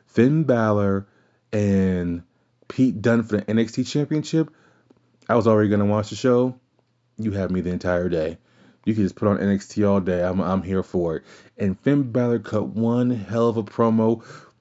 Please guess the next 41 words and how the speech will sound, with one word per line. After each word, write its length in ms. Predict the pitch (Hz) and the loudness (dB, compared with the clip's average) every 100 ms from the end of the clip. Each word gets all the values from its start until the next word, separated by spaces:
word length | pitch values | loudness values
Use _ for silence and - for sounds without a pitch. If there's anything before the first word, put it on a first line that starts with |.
| - | -6
N 140 | 127 156 | 0 2
X 180 | 151 | 0
T 220 | - 147 131 | -2 4 4
has 160 | 104 | 4
revived 540 | 98 95 85 95 110 120 | 0 0 -2 -2 0 0
this 140 | 123 | -2
guy. 280 | 139 127 127 | 0 2 2
They 120 | 113 | 2
have 120 | 98 | 2
showed 200 | - 110 | 0 -2
the 60 | 101 | -2
guy, 280 | 107 104 101 | 0 0 0
this 160 | 104 | -2
guy 180 | 107 101 | 0 0
the 60 | 87 | 0
respect 720 | 85 - - _ 113 113 - | -4 -10 -18 _ 0 0 0
he 100 | 123 | 0
deserves. 640 | 104 95 104 110 123 - _ - - - _ _ _ _ _ _ _ - | 0 0 0 0 -2 -6 _ -20 -20 -20 _ _ _ _ _ _ _ -2
And 100 | 123 | 0
I 60 | |
do 280 | 101 87 127 | 2 4 2
get 240 | 107 101 | 4 0
it. 160 | - - _ _ _ _ _ _ _ 101 - - | -2 -12 _ _ _ _ _ _ _ -20 -20 -8
When 240 | 113 113 | -2 0
they 100 | 98 | 0
first 400 | 98 127 131 127 | 0 4 4 4
put 240 | - 123 | 0 0
Finn 240 | 92 120 113 | 0 -2 0
Balor 280 | 107 104 104 | 2 2 2
on 80 | |
the 60 | 101 | 2
main 220 | 98 98 | 2 2
roster, 380 | 95 92 92 107 | 0 -2 -4 -6
he 100 | 95 | -6
did, 320 | 85 110 107 | -4 -2 -2
he 160 | 98 101 | -2 -8
did 320 | - 110 107 | -2 0 0
win 280 | 95 101 95 | 0 0 0
the 60 | |
Universal 440 | 95 98 87 82 90 | 2 0 0 -4 -10
Cha-, 120 | 98 | -14